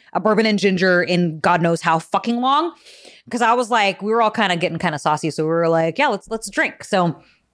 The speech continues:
I had suggested shots, but then, you know, my boyfriend was like, "That's probably not a good <laughs> idea."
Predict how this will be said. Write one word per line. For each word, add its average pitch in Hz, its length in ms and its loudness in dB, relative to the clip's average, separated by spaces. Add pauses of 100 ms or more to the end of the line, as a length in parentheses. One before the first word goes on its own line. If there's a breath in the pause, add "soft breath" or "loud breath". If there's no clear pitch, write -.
(320)
I 240 140 0
had 294 140 0
suggested 233 420 -2
shots, 226 380 0
but 196 200 -2
then, 190 200 0
you 196 100 -6
know, 180 140 2
my 175 120 0
boyfriend 185 260 0
was 170 100 0
like, 165 100 -10
"That's - 100 -20
probably 180 220 -2
not 170 140 -4
a - 20 -4
good - 160 -10
<laughs> 277 60 -2
idea." 277 360 -4